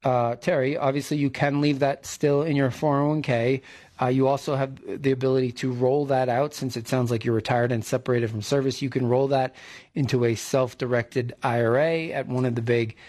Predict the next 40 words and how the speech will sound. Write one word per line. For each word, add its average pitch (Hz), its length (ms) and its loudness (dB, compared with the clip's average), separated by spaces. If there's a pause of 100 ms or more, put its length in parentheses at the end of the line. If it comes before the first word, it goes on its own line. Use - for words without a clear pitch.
(200)
custodians. 139 1000 -2
You 131 120 -8
could 127 200 -4
move 135 200 0
it 123 100 -6
to 120 140 -2
a - 20 -4
Schwab 139 560 0
or 110 80 -4
a 98 60 -8
Fidelity 135 520 0
or 113 60 -2
a 107 60 -4
Vanguard. 135 560 0 (400)
Uh, 120 300 0
and 139 280 0
the 147 80 2
reason 160 240 2
I, 147 260 0
I 139 140 -2
say 127 240 0
that, 127 420 0
as 127 140 -4
opposed 120 300 -4
to 131 80 -4
leaving 120 220 0
it 113 40 -2
where 110 240 2
it's 104 100 -6
at, 160 240 2
is 127 80 -6
most 147 280 0
four 165 100 0
oh 151 40 2
one 147 100 0
Ks 135 320 0
have 120 160 -4
twenty 135 340 0
or 127 60 -2
twenty-five 117 580 0